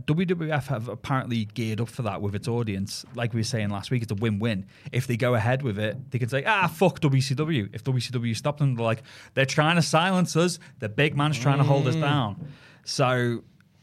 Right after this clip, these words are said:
Speaker 1: Bischoff's kind of realised this, and he says, "No point trying to block this because that plays into their hands. Let them do it 'cause they look like tits." So, this isn't the only weird thing that happened, as you'll come up to on the Nitro review.
Speaker 2: Yeah.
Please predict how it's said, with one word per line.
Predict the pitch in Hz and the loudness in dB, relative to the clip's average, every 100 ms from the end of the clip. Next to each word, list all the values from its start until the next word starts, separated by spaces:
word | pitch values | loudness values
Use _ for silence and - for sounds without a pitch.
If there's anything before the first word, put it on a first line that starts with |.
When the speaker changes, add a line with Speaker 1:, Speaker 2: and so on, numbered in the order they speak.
| _ - - | _ -20 0
Speaker 1:
Bischoff's | 160 160 - 156 - - | 2 2 2 2 0 -6
kind | - 131 131 | 0 2 2
of | 120 104 110 | 0 0 2
realised | 110 107 107 101 101 - | 4 4 2 2 0 -2
this, | 101 - | -4 -2
and | |
he | 107 | 0
says, | 113 107 - - _ _ _ | 2 0 -2 -10 _ _ _
"No | 131 127 | -2 0
point | 120 120 117 | 0 -2 -2
trying | 117 98 | -4 -6
to | |
block | 104 113 - | -2 -2 -2
this | 104 92 | -6 -8
because | - - 95 | -8 -6 -4
that | 95 | -4
plays | 107 98 | -4 -4
into | 92 107 | -4 -6
their | 95 | -6
hands. | 101 98 - | -4 -4 -4
Let | 113 107 | -6 -4
them | 110 | -6
do | 104 104 | -6 -8
it | 104 | -10
'cause | - | -10
they | 104 | -10
look | 95 - | -10 -10
like | 92 - | -12 -8
tits." | - 92 - - - _ _ _ - - - - - _ _ _ _ | -6 -6 -10 -20 -20 _ _ _ -18 -18 -18 -20 -20 _ _ _ _
So, | - 220 214 120 - _ 147 | 0 2 2 0 -6 _ 0
this | 185 214 226 | 4 4 2
isn't | 220 | -4
the | 190 | 0
only | 165 165 147 | 2 4 4
weird | 123 123 120 | 4 2 2
thing | 113 104 | 0 0
that | 104 | 0
happened, | - 143 135 107 | -2 -2 0 -2
as | 95 113 104 | -2 -2 -2
you'll | 117 | -4
come | 107 120 107 | -4 -2 -2
up | 104 | -2
to | - 107 | -4 -4
on | 98 | -2
the | 98 | -2
Nitro | 98 101 - 104 98 95 104 139 | -2 -2 -4 -4 -4 -6 -8 -4
review. | 110 104 107 95 160 | -4 -2 -4 -6 -4
Speaker 2:
Yeah. | 160 120 | -2 -2